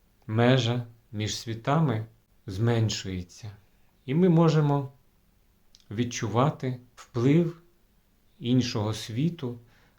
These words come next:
на наш, на наше життя, на нашу свідомість і підсвідомість. І якщо в нас були якісь частини душі і свідомості, витіснені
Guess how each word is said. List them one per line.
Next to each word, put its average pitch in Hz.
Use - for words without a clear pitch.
на 180
наш, 139
на 110
наше 117
життя, 113
на 98
нашу 104
свідомість 131
і 165
підсвідомість. 98
І 131
якщо 175
в 107
нас 123
були 120
якісь 117
частини 131
душі 104
і 117
свідомості, 120
витіснені 117